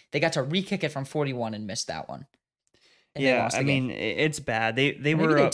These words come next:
Speaker 2: and I
Speaker 1: tied.
Speaker 2: know it's pre-, usually preseason, it doesn't matter. I'm just, to, to highlight the case of how cursed they are. They were up twenty-two to three in the Chiefs in the preseason game.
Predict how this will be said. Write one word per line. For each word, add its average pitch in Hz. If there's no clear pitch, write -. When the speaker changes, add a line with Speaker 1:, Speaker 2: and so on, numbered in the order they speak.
Speaker 2:
and 165
I 202
Speaker 1:
tied. 208
Speaker 2:
know 214
it's 185
pre-, 165
usually 190
preseason, 151
it 131
doesn't 123
matter. 101
I'm 151
just, -
to, -
to 151
highlight 156
the 131
case 123
of 127
how 113
cursed -
they 110
are. 107
They 135
were 175
up -
twenty-two 156
to -
three 123
in 113
the 107
Chiefs 113
in 117
the -
preseason 113
game. 107